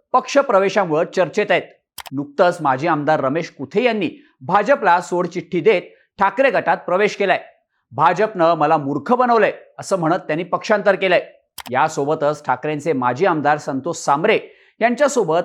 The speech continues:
आरएसएसच्या काही स्वयंसेवकांनी देखील ठाकरे गटात प्रवेश केलाय. काही दिवसांपूर्वी छत्रपती संभाजीनगरचे भाजपचे माजी उपमहापौर राजू शिंदे यांनी देखील ठाकरे गटात प्रवेश केला होता. त्यामुळं पक्षप्रवेशाच्या सध्या जोरदार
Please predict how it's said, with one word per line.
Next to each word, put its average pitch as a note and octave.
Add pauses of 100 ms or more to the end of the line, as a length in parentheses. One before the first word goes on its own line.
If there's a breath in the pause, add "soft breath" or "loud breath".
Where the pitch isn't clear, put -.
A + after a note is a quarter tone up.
आरएसएसच्या D#3+
काही D3+
स्वयंसेवकांनी G#3+
देखील G#3+ (340 loud breath)
ठाकरे G3
गटात D#3+
प्रवेश F3
केलाय. F3+ (440)
काही D3
दिवसांपूर्वी D#3
छत्रपती D3
संभाजीनगरचे F#3 (200)
भाजपचे G3
माजी D#3+
उपमहापौर A3 (320 loud breath)
राजू G#3+
शिंदे F3
यांनी D#3
देखील D#3+ (100)
ठाकरे F3
गटात C#3
प्रवेश D3
केला D#3+
होता. F3 (460)
त्यामुळं C3+
पक्षप्रवेशाच्या E3
सध्या C#3+
जोरदार C#3+